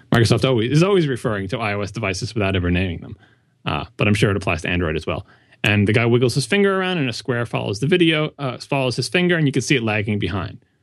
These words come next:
Uh, and he shows a demo of an actual application. I don't know if it's a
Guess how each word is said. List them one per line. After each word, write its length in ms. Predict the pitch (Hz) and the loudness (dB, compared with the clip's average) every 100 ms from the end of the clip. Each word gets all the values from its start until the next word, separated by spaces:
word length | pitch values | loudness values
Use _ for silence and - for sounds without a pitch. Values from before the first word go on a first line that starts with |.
| _ _ _ | _ _ _
Uh, 220 | - 82 - _ _ _ | -4 -4 -6 _ _ _
and 120 | 123 | 2
he 40 | 127 | 4
shows 300 | 170 143 120 | 2 2 2
a 40 | |
demo 380 | 139 135 127 120 | 2 0 0 -2
of 220 | 113 107 | -4 -4
an 80 | 107 | -4
actual 400 | 117 127 131 113 | -6 -4 -2 -2
application. 500 | 117 117 117 120 85 | -4 -2 -2 -2 -2
I 100 | 92 | -4
don't 120 | 117 | -2
know 120 | 87 | -4
if 120 | 82 | -6
it's 160 | 82 - | -8 -4
a 260 | 76 76 | -2 -2